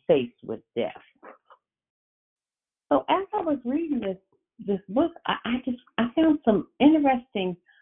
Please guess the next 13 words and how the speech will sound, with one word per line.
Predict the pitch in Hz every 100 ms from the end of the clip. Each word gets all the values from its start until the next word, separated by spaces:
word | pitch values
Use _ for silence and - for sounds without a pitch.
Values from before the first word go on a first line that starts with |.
| _ _ _ 262
facts | 247 240 _
that | 180
I | 160
wanna | 160 170 151 147 -
share. | 180 170 131 92 87 _
I, | 147 165
I | -
really | 175 202 196
wanna | 180 151 131 - - -
share | 156 123
with | 110 -
you | 135
guys | 135 113 -